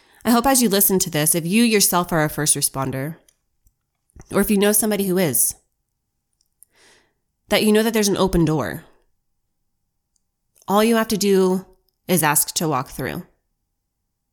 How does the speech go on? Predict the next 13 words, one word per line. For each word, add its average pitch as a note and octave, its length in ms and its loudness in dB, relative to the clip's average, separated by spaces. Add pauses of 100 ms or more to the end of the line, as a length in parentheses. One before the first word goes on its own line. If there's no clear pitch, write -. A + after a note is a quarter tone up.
(120)
And F#3+ 140 4
what F#3 120 4
I D#3+ 100 2
mean F#3+ 160 4
by D#3+ 140 0
that C#3+ 200 -6
is D3 260 -2 (640)
reach F3+ 200 0
out G#3 80 0
and E3 100 -2
talk F#3 240 -2
to D#3+ 60 -6
somebody. - 480 -8